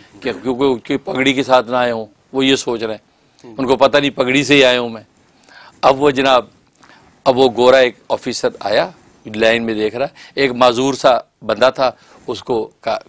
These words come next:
"Come forward, come with me," उसको आगे लिया। उसके बाद जो है एक और बुढ़िया सी औरत खड़ी थी, यूँ कांप रही थी,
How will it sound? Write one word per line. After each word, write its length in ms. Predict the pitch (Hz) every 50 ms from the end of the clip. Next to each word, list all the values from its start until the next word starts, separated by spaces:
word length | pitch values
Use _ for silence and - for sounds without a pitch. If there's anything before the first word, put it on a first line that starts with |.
| _ - 117
"Come 120 | 110 101
forward, 560 | - - 98 92 90 - _ _ _ _ -
come 80 | 107 101 90
with 180 | 90 - -
me," 60 | - 90 - _ _ _ _
उसको 220 | 107 - - -
आगे 200 | 98 92 87 82
लिया। 220 | 87 - - - - _ _ _ _ _ _ _ _ _ _ _ _ -
उसके 240 | 127 - - 135
बाद 220 | 120 113 117 113 104
जो 160 | 92 113 117
है 120 | 110 104 - _ _ _ _ _ _ -
एक 180 | 131 127 -
और 180 | 131 131 135 123
बुढ़िया 320 | 117 127 131 127 127 131
सी 140 | 127 - 127
औरत 180 | 127 127 - -
खड़ी 260 | - 127 120 123 117
थी, 140 | - - 117
यूँ 300 | 113 117 113 113 113 104
कांप 300 | - 120 113 107 - 117
रही 120 | 110 101
थी, 160 | - 104 92